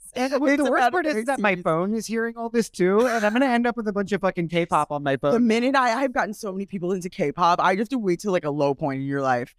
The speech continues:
Speaker 2: and then seduce you with K-pop, and I'll, I'll do it. I'll fucking do it. The point of this is there, maybe there is no way to consume K-pop ethically, but I think in light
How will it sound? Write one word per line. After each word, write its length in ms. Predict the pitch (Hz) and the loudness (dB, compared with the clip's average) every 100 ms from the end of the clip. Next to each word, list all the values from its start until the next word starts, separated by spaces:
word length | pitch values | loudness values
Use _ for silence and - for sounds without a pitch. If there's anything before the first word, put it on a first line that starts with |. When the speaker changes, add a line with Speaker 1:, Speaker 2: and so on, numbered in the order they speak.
| _ _ | _ _
Speaker 2:
and 140 | 151 143 | -2 -2
then 120 | 151 | -2
seduce 480 | - 151 139 139 - | -2 -2 -2 -2 -2
you 120 | 131 | -4
with 140 | 120 | -2
K-pop, 440 | - 127 131 123 - | -2 -2 0 -2 -2
and 140 | 139 | 0
I'll, 120 | 143 - | 0 2
I'll 160 | 151 | 0
do 220 | 147 143 | 0 -2
it. 260 | 135 131 202 - - - | -2 -4 -6 -14 -20 -2
I'll 100 | 165 | 0
fucking 340 | 175 196 175 156 | 2 0 0 -4
do 180 | 151 139 | -6 -10
it. 140 | 135 135 - - _ - _ - - | -12 -18 -20 -20 _ -20 _ -20 -6
The 100 | - | -2
point 420 | 403 - 349 440 403 | -2 0 0 2 0
of 140 | 214 | 0
this 240 | 208 220 - | -2 -4 -4
is 320 | 170 139 113 - 247 240 _ _ _ _ - | -4 -4 -10 -14 -12 -12 _ _ _ _ -8
there, 420 | 170 233 233 208 | -2 2 2 2
maybe 280 | 220 240 254 | 0 2 2
there 180 | 226 | 0
is 200 | 208 190 | 0 -2
no 120 | 180 175 | 0 0
way 200 | 165 160 | 0 0
to 240 | - 160 - _ - | 0 -4 -4 _ -6
consume 560 | 185 165 - 156 151 | -4 -4 -6 -4 -4
K-pop 380 | 156 165 - 156 - | -2 -2 0 -2 -2
ethically, 680 | 160 - 139 131 127 127 139 _ _ _ - | -6 -8 -10 -8 -6 -8 -10 _ _ _ -2
but 260 | 170 147 - | 0 0 -4
I 60 | |
think 160 | 165 185 | -8 -6
in 280 | 160 156 143 | -4 -2 0
light 300 | 135 139 160 | 0 0 -2